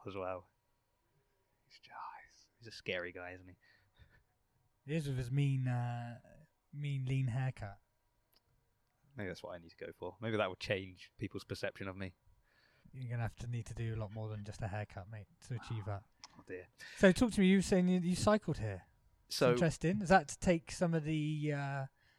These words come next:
Speaker 2: the pressure off the running, take some of the pressure off the calves, et cetera?
Speaker 1: Yep, it, it's just that. So I, I've, I've got a bike now for the first time in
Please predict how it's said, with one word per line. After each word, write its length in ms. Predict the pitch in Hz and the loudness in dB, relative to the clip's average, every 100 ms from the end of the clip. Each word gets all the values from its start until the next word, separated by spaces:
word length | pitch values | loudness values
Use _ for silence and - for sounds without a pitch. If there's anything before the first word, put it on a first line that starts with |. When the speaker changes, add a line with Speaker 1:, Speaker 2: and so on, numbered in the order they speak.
| _ _ | _ _
Speaker 2:
the 80 | - | -8
pressure 360 | - 151 - 127 | -2 -2 0 -4
off 100 | - | -4
the 80 | 139 | -4
running, 480 | 143 147 151 160 - | -2 0 -2 -4 -6
take 220 | 156 - | -10 -8
some 140 | 156 | -6
of 40 | 139 | -4
the 60 | |
pressure 320 | - 143 - | -2 -2 -2
off 80 | - | -10
the 80 | - | -12
calves, 400 | - 147 151 - | -8 -6 -6 -8
et 120 | 147 | -14
cetera? 340 | - - - 156 _ _ - | -14 -10 -6 -6 _ _ -2
Speaker 1:
Yep, 160 | 139 - _ 123 | -2 -2 _ -6
it, 160 | 120 - | -6 -4
it's 280 | 117 - - - | -6 -6 -12 -2
just 300 | 131 123 - | 2 2 0
that. 180 | 98 - _ | -8 -10 _
So 480 | - 117 107 107 101 - _ _ - | -2 0 2 0 -4 -12 _ _ -12
I, 280 | 101 98 95 _ _ _ _ - | -10 -8 -10 _ _ _ _ -10
I've, 180 | 98 98 - - | -8 -10 -18 -14
I've 140 | 95 | -8
got 160 | - 104 | -2 -2
a 40 | |
bike 380 | 87 87 110 - - _ - | -2 -6 -8 -14 -20 _ -10
now 260 | 95 110 127 _ _ _ _ _ _ - | -6 -6 -8 _ _ _ _ _ _ -14
for 100 | 104 | -12
the 60 | |
first 380 | 95 - 95 - | -8 -4 -4 -4
time 260 | - 92 95 | -4 -4 -4
in 280 | 90 90 | -8 -10